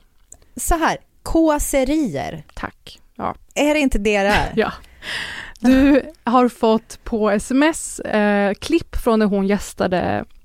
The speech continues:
Speaker 2: min favoritradioprataare, den ofta torra, eh, Terry Gross i N P R:s Fresh Air, som Fran gästade.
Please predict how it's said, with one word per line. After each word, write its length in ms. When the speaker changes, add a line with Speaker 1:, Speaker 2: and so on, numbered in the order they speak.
Speaker 2:
min 440
favoritradioprataare, 1400
den 420
ofta 380
torra, 720
eh, 340
Terry 360
Gross 600
i 160
N 200
P 160
R:s 360
Fresh 560
Air, 340
som 180
Fran 220
gästade. 460